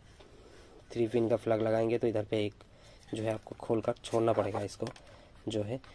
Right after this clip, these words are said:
तो आप चार्जर वगैरह बहुत सारा जो है, यूज़ नहीं कर सकते, जो आप यूज़ कर सकते हैं, इधर का एक, इधर का एक, यानी कि आपको पॉइंट जितना ज़्यादा दिया गया है, उतना ज़्यादा आप यूज़ नहीं कर सकते। और इसका थोड़ा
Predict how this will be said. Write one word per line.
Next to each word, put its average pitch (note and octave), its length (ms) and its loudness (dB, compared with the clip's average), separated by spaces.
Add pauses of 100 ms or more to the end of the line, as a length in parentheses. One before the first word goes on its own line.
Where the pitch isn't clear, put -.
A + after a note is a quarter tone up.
(220)
तो A#2+ 60 4
आप A#2+ 100 0 (120)
चार्जर A#2 420 4
वगैरह G#2+ 320 4
बहुत G#2+ 260 -2
सारा A2+ 240 2
जो G#2+ 140 -2
है, G#2+ 80 0
यूज़ A2 320 0
नहीं G#2+ 140 0
कर G#2 120 2
सकते, A2 400 -4
जो A2+ 420 -2 (360)
आप A2+ 100 -4
यूज़ A2+ 220 0
कर A#2+ 100 0
सकते A2+ 300 0
हैं, A2+ 60 2
इधर A2 220 2
का A#2 140 2
एक, A2 180 2
इधर G#2+ 220 0
का A2+ 120 2
एक, A#2 160 2 (420)
यानी A2+ 240 2
कि B2 180 -8 (760)
आपको A#2 260 2
पॉइंट A#2+ 640 2
जितना A#2+ 280 2
ज़्यादा B2+ 200 8
दिया A2+ 280 6
गया A#2+ 200 8
है, A2+ 120 0
उतना A2+ 220 2
ज़्यादा A#2 200 4
आप A#2 80 4
यूज़ A2 260 2
नहीं A2 200 4
कर G#2+ 140 2
सकते। G#2+ 380 -4 (440)
और A2+ 100 4
इसका A2 200 -2
थोड़ा A#2 340 0